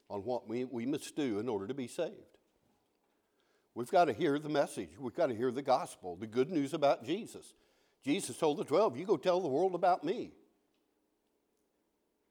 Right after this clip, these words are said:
He said, "I'm the way, the truth, and the life. No one comes to the Father except by me."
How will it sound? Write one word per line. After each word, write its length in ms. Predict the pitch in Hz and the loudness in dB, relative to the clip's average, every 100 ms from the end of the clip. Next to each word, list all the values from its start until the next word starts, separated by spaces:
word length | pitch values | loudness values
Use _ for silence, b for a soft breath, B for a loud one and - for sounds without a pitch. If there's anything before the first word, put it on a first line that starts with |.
| _ _ - | _ _ -12
He 60 | 123 | -6
said, 180 | 165 | 0
"I'm 240 | 117 135 214 | 6 6 6
the 80 | 180 | 4
way, 180 | 185 | 4
the 120 | 143 160 | 4 0
truth, 280 | 147 147 | -4 -4
and 140 | 123 143 | -2 0
the 60 | |
life. 360 | 131 127 180 - B B | 6 6 6 0 B B
No 140 | 117 151 | 2 4
one 200 | 214 156 | 4 2
comes 260 | 165 160 | -2 -2
to 80 | 135 | -4
the 120 | 143 | -4
Father 380 | 135 139 180 156 | 4 4 6 2
except 600 | 104 - 120 - - - | -2 -2 -2 -2 -8 0
by 300 | 123 110 131 127 | 4 6 4 2
me." 320 | 202 254 | 0 0